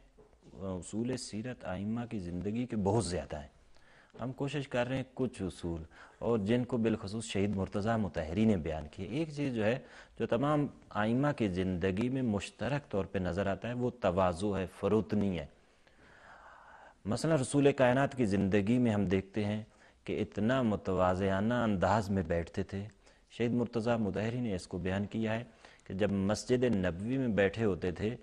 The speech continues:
پتہ نہیں چلتا تھا کہ یہ رسول ان میں سے کون ہے،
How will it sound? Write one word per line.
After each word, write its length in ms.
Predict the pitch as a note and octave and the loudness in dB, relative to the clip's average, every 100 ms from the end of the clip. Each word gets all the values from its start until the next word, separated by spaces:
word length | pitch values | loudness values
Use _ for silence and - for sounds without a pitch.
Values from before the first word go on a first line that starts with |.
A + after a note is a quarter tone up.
| - - - | -16 -20 -6
پتہ 220 | G#2+ - | -4 2
نہیں 200 | E3+ F#3 | 2 2
چلتا 320 | F3+ C3+ G#2+ G#2+ | 0 2 4 4
تھا 300 | G#2 G2 D#2+ - - | 2 -2 -4 -12 -6
کہ 80 | G#2+ | -2
یہ 300 | G2+ A2 A2+ | 2 4 4
رسول 480 | G2 - A2+ B2+ B2 | 2 2 2 6 6
ان 60 | |
میں 160 | A#2 A2+ | 6 4
سے 140 | A2+ | 2
کون 400 | A2+ B2 B2 G#2+ | 2 6 6 4
ہے، 120 | E2+ | 0